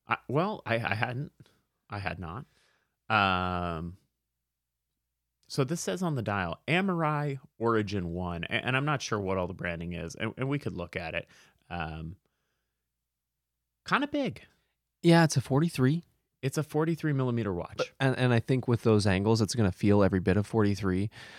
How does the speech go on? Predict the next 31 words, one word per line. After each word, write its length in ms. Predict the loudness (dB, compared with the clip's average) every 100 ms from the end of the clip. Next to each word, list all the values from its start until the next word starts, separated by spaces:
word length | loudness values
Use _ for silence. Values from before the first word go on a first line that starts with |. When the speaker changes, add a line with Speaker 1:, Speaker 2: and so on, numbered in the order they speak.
| -20 -20 -16 -2
Speaker 2:
Uh, 240 | 2 2 0 _ -4
but 180 | -2 2
D 160 | 4
L 140 | 4 2
C, 360 | 0 -2 -2 4
D 100 | 6
L 80 | 6
C 200 | 4 -2
bracelet, 520 | -2 -4 -2 -4 -6 -6
everything 360 | -2 0 2
about 300 | 0 -2 -4
it, 60 | -4
it's 100 | -2
just, 200 | 0 0 0
it's 160 | -2 -2
this 180 | -4 -6 _ _ -10
cool, 420 | 0 4 8 6
blacked 440 | 6 2 2 0
out. 240 | 2 2 4
This 160 | 2
is 100 | 0
what 140 | 2 2
I 60 |
feel 180 | 2 2
like 180 | 2 0
you'd 100 | -2
wear 200 | 0 2
under 180 | 2 0
a 60 |
motorcycle 540 | 0 0 0 -2 -6 -4
jacket. 400 | -4 -4 -6 -8